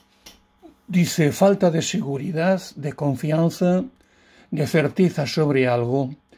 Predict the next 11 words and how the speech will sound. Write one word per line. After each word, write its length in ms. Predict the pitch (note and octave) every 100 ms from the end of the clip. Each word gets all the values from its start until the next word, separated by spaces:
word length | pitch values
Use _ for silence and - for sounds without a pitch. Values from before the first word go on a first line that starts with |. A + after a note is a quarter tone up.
| _ _ _ _
especialmente 920 | - F3 - F#3+ F3 F3 E3 F3 E3+ E3
cuando 420 | D#3+ C#3+ C3+ C#3
crea 300 | C#3+ C#3+ C#3
inquietud. 500 | C#3+ A#2+ G#2+ - G#2+ - - _ _ _ -
<clears throat> 220 | A#3 - - _ _ _ _ _ _ _ _ _ - - - - _ _ _ -
Eh, 440 | F3+ D#3+ D#3 D3
s-, 180 | C#3 - _ _ _ _ _ _ _ _ -
sinónimos 640 | G3 F3+ F3+ F#3 G3+ G3
podía 300 | E3+ D3 C#3+
ser 340 | - D3+ C#3+
duda 400 | D3+ F#3+ D#3+ D#3+